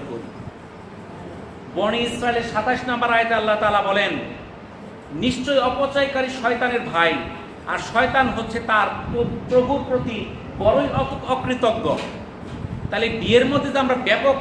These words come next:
খরচ করলাম, জাঁকজমক করলাম, বিশাল খানাদানার আয়োজন করলাম, এগুলো তো অপচয় করা হইল। আর অপচয় করা কার কাজ? শয়তানের কাজ। বিয়ের হইলে ছেলের বাড়িতে ওলিমা হবে, এটা সুন্নত। ওলিমা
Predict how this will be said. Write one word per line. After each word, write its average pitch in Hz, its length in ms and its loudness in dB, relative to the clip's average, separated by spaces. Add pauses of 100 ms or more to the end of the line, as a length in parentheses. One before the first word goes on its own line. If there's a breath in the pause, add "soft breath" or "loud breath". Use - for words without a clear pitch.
খরচ 247 200 4 (100)
করলাম, 233 420 0
জাঁকজমক 233 580 2
করলাম, 233 360 -2
বিশাল 294 340 2 (160)
খানাদানার 240 420 -2
আয়োজন 233 280 -4 (100)
করলাম, 214 440 0 (560)
এগুলো 196 260 -4
তো 247 60 2
অপচয় 254 520 -2
করা 226 120 -2
হইল। 127 320 -6 (640)
আর 175 180 -2
অপচয় 247 500 2
করা 220 180 2
কার 214 300 4
কাজ? 311 220 4 (680)
শয়তানের 165 520 -2
কাজ। - 260 -6 (1300)
বিয়ের 277 580 4 (380)
হইলে 240 440 4
ছেলের 254 340 6
বাড়িতে 254 340 2
ওলিমা 254 460 2
হবে, 196 300 0
এটা 202 240 0
সুন্নত। 208 360 -2 (1500)
ওলিমা 240 320 2